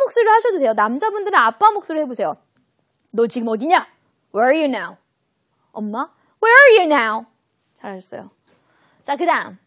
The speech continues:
하, 너무 슬프네요. 왜 그녀는 나를 싫어할까? 아이고, 속상, 속상. 자, 여러분, 되게 슬픈 듯이 말해보겠습니다. 아,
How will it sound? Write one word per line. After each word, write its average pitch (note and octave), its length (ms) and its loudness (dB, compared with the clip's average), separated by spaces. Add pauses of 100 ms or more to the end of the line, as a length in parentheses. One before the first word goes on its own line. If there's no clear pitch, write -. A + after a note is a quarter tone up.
(760)
하, - 340 -14
너무 C4 200 -8
슬프네요. D#4 500 -12 (120)
왜 D4 220 -2 (220)
그녀는 G#4 460 -6
나를 C#4+ 280 0
싫어할까? B3 1040 -4
아이고, C4 280 -8
속상, D4+ 360 -10
속상. A#3 520 -12 (280)
자, D4 120 -8
여러분, D#4 200 -4 (320)
되게 C#4 200 -14
슬픈 A4+ 480 -8
듯이 G4 180 -8
말해보겠습니다. G3+ 720 -14 (160)
아, - 340 -14